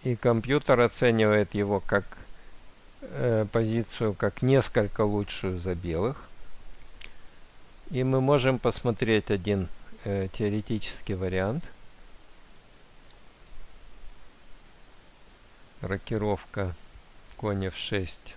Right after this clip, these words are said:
слон H шесть, рокировка А четыре, Б четыре, конь Е два, С пять, конь Ж три, С Д, конь берёт пешку, слон берёт слона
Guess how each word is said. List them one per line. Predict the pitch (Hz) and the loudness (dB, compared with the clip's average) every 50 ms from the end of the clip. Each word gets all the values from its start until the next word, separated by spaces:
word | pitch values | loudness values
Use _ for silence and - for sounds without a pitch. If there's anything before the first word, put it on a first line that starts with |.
| - - | -18 -18
слон | - - - 104 107 117 113 104 | -16 -10 -4 0 2 2 4 2
H | 98 90 - | 0 0 -2
шесть, | - - - - 101 117 135 - - - - - - - - - - - - - - - - - - - - | -4 -4 -2 -2 -2 -2 -2 -6 -10 -16 -18 -18 -18 -20 -20 -20 -20 -20 -20 -20 -20 -20 -18 -18 -14 -10 -6
рокировка | 104 107 110 104 - - 104 104 101 98 95 - - - 104 101 - - | -4 -4 -4 -4 -4 -4 -2 -2 0 -2 -2 -4 -6 -8 -6 -6 -4 -2
А | 127 113 110 | -2 -2 -2
четыре, | - - - 101 - - - 92 92 98 110 131 151 - - - - - - - - - - - - - - - - | -2 -2 -8 -8 -8 -8 -8 -6 -4 -4 -4 -6 -6 -8 -12 -20 -20 -20 -20 -20 -20 -20 -18 -14 -12 -10 -10 -8 -8
Б | 117 98 113 113 101 | -6 -4 -2 -2 -2
четыре, | - - - - - - 101 92 92 87 | -4 -6 -10 -8 -6 -4 -4 -4 -4 -6
конь | - - - 101 95 95 92 | -8 -6 -4 -2 -2 -2 -2
Е | 92 90 | -4 -4
два, | 90 92 90 90 87 82 85 - - - - - - | -4 -4 -4 -4 -4 -4 -4 -6 -12 -18 -20 -16 -8
С | - - 107 92 | -4 -2 -2 -2
пять, | - - 87 92 113 - - - - - - - - - - - - - - - - - - - - - - - - - - - | -2 -2 -2 -2 -2 -2 -6 -12 -16 -18 -18 -16 -12 -12 -12 -12 -12 -14 -18 -20 -20 -18 -18 -18 -18 -20 -20 -20 -20 -18 -18 -10
конь | - - 120 123 123 117 | -2 0 2 4 4 4
Ж | 107 113 117 110 | 4 2 0 0
три, | - - 113 127 147 165 160 - - - - - - - - - - - - - - - - - - - - - - - - - - - | 0 0 0 2 2 0 -2 -4 -10 -20 -20 -20 -20 -20 -20 -20 -20 -20 -20 -20 -20 -20 -20 -20 -20 -20 -20 -20 -20 -20 -20 -20 -18 -10
С | - - 104 101 | -2 0 0 0
Д, | 92 90 101 107 123 151 160 - - - - - - - - - - - - - - - - - - - - - - - - - - - - - - - - - - | 0 0 0 0 0 0 -2 -6 -12 -20 -20 -20 -20 -20 -20 -20 -20 -20 -20 -20 -20 -20 -20 -20 -20 -20 -20 -20 -20 -20 -20 -20 -20 -20 -20 -20 -20 -20 -20 -10 -4
конь | 110 110 110 104 | -2 0 0 0
берёт | 98 101 98 95 95 92 - - | 0 -2 -2 -2 -2 -4 -4 -6
пешку, | - 110 131 135 - - - 131 131 127 - - - - - - - - - - - - - - - - - | -4 -4 -4 -4 -6 -8 -10 -10 -10 -10 -14 -20 -20 -20 -20 -20 -20 -20 -20 -20 -20 -20 -20 -20 -20 -18 -16
слон | - - - - 110 113 123 127 123 113 | -14 -12 -6 -2 2 4 4 6 4 4
берёт | 95 101 101 98 95 - - | 2 2 0 0 0 -2 -4
слона | - - 95 90 92 92 92 107 139 156 | -8 -4 -2 -2 0 0 0 0 -2 -2